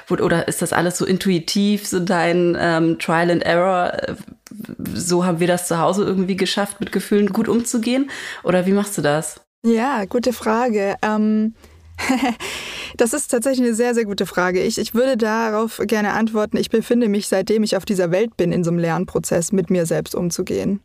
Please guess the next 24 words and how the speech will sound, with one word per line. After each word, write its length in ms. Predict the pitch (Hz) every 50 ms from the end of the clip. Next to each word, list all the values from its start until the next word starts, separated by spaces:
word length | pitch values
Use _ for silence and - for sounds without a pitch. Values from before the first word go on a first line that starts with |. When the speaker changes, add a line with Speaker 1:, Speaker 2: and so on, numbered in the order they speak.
| -
Speaker 2:
Und, 360 | _ 196 196 175 160 151 151
Speaker 1:
Mhm. 60 | 165 -
Speaker 2:
ähm, 400 | 190 190 185 196 196 190 180 -
ich 200 | - 214 - 220
aufgrund 300 | 208 - - 214 - -
meiner 440 | 202 196 202 208 208 208 208 208 208 - - - - _
Kindheitserfahrung, 760 | - 247 233 226 226 220 214 - 208 202 - - 196 202 202 202
und 40 |
es 160 | 208 - - -
ist 60 | 170
auch 80 | 196 202
spannend, 280 | - - 208 202 196
dass 120 | 196 196 -
du 60 | 208
es 40 | 196
ansprichst, 600 | 220 202 202 220 220 - - 208 202 - - -
ich 140 | - 196 -
glaube, 180 | - 190 180 190
es 100 | 190 -
geht 160 | - 196 -
vielen 260 | - - 220 208 202
Menschen 300 | 202 196 190 190 - 208
so, 160 | 180 185 185
wie, 100 | 175 -